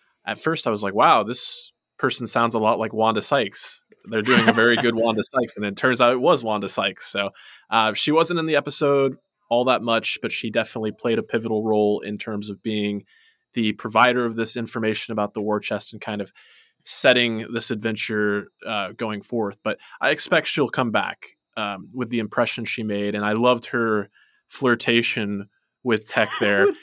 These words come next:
Speaker 2: Tech.
Speaker 1: And, and just for it to get squashed so, so quickly, any attraction she had as soon as he started going into, like, the, the phen-, phenotypes of, like, clone genetics and <laughs> that they all have brown eyes, she was just like, "Okay, <laughs> not interested."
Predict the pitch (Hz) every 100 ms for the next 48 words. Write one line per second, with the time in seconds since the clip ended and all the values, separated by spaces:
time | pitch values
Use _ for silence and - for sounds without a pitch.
0 | - 339 285 123 - - - 113 120 127
1 | - 135 - 120 120 - 127 113 107 -
2 | 120 107 104 - - 110 104 _ 120 104
3 | 104 107 127 113 - 110 104 - 107 120
4 | 110 107 104 - 120 110 120 - 117 107
5 | 110 107 104 104 113 104 98 107 104 101
6 | - _ _ - - 123 120 123 _ -
7 | 127 117 127 113 113 - 104 101 101 107
8 | 98 _ _ - 135 120 107 110 104 104
9 | 104 - 107 107 - - - _ - 104
10 | - 107 104 113 104 107 104 104 104 -
11 | 123 - 120 - 104 110 107 101 - _
12 | _ - 226 196 175 120 143 104 - 98
13 | - 92